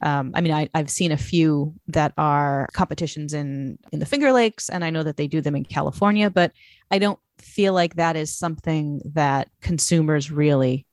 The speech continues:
pay much attention to. Never had somebody come up and say,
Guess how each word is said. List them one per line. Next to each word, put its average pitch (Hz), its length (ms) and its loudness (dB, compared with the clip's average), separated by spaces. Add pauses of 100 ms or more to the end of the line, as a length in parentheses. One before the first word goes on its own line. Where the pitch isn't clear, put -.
(220)
pay 160 200 2
much 143 240 -2
attention - 460 -6
to. - 220 -8 (120)
Never 165 280 2
had 151 280 -4
somebody 143 440 -8
come 160 120 -4
up 143 120 -2
and 135 140 -6
say, 127 240 -8